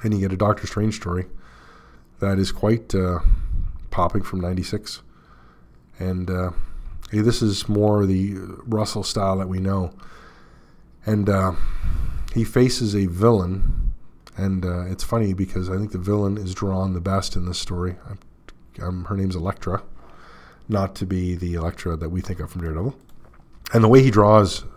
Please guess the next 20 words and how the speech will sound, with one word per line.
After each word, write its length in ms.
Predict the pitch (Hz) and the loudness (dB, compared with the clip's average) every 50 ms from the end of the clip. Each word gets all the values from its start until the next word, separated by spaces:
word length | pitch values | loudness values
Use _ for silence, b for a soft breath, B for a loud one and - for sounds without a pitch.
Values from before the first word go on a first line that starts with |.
| - - - | -18 -16 -12
her 420 | - - 104 104 110 104 92 87 - | -6 -2 2 2 2 2 2 0 -2
facial 320 | - 110 110 - - 98 | 0 2 2 2 2 -2
expressions 560 | - - - 92 90 - - 95 87 85 80 | -4 -4 -4 -4 -4 -2 -4 -4 -4 -6 -8
and 140 | 80 80 76 | -8 -8 -8
her 420 | 76 87 92 - 90 85 80 - - - - - - - - - - - | -4 -2 -2 -2 -2 -4 -6 -10 -14 -20 -20 -20 -20 -20 -20 -20 -20 -20
face 560 | - - - - 98 104 107 104 95 - - | -20 -14 -6 -4 -2 0 0 0 0 -2 -4
and 160 | - 90 90 - B B B B B B B B B B B B B B | -6 -6 -8 -10 B B B B B B B B B B B B B B
just 220 | - - - - - | 4 4 4 4 2
the 80 | - | 0
scene 320 | - - - 117 120 127 123 | 0 2 2 4 4 4 4
she 160 | - - 104 | 2 0 0
appears 320 | 87 - 98 101 101 82 | 2 2 2 2 2 0
in, 80 | 80 80 | -2 -4
it's 100 | 85 87 | -6 -6
just, 200 | - 120 - - - - | -6 -6 -6 -6 -6 -8
it's 160 | - - - 107 | -8 -8 -6 -4
really, 680 | 98 95 101 110 110 110 110 98 95 95 98 95 87 - | 0 2 4 6 6 6 6 4 2 0 -2 -4 -8 -10
really 320 | 92 95 98 95 95 92 | -6 -4 -4 -2 -2 -2
nice. 400 | 87 85 85 85 - - - - - B B B B B B B B B B B B B B B - - - - - - | -2 -4 -4 -6 -8 -10 -12 -14 -16 B B B B B B B B B B B B B B B -20 -20 -20 -20 -16 -12
Um, 480 | - 90 90 90 87 87 82 - - | -8 -6 -6 -4 -6 -4 -2 0 0